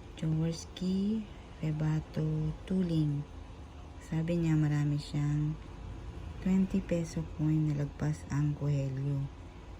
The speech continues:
Six na piraso daw po ang kanyang coin na hawak, na twenty peso coin na lagpas Coelho. Ang sabi ko naman po sa aking vlog, gastusin nyo na po yan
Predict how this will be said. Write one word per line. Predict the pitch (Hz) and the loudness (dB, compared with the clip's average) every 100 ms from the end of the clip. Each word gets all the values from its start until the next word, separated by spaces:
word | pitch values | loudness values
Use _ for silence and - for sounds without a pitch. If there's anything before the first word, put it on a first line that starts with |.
| - - - | -14 -14 -4
Six | - 185 - | -4 -2 0
na | 175 | 0
piraso | - 165 160 165 | 0 0 2 2
daw | 156 151 | 4 2
po | 151 151 | 0 -2
ang | 156 156 | 2 2
kanyang | 151 147 147 147 156 180 190 190 - - - - - - - - - - - - | 4 4 6 6 4 4 2 -2 -12 -16 -16 -16 -16 -16 -16 -16 -16 -14 -14 -2
coin | 156 156 147 143 139 135 151 | 4 6 6 4 0 -4 -2
na | 151 | 2
hawak, | 147 135 135 139 135 - - - - - - - - | 4 2 2 0 -2 -10 -14 -14 -14 -16 -16 -8 0
na | 156 147 | 4 4
twenty | 143 170 180 196 | 2 2 2 0
peso | - 170 - 160 | 0 -2 -2 -2
coin | 156 151 151 | 2 4 4
na | 143 | 2
lagpas | 139 - 143 143 - | -2 -4 -4 -4 -4
Coelho. | 135 143 135 131 135 135 135 - - - - - - - - - | -2 0 2 0 0 0 -2 -6 -12 -14 -14 -12 -12 -10 -10 -4
Ang | - 175 175 170 | 2 4 4 4
sabi | 160 175 170 | 4 0 2
ko | 175 | 2
naman | 180 180 175 | 2 4 2
po | 170 180 | 0 -2
sa | - 175 165 | 0 0 0
aking | 165 180 180 | 2 4 4
vlog, | 156 151 151 151 - - - - - - - - | 4 4 2 -2 -12 -12 -12 -14 -12 -12 -12 -6
gastusin | 156 165 170 180 - 175 | 2 2 2 0 4 4
nyo | 175 165 | 6 4
na | |
po | 160 156 | 2 2
yan | 151 151 | 4 4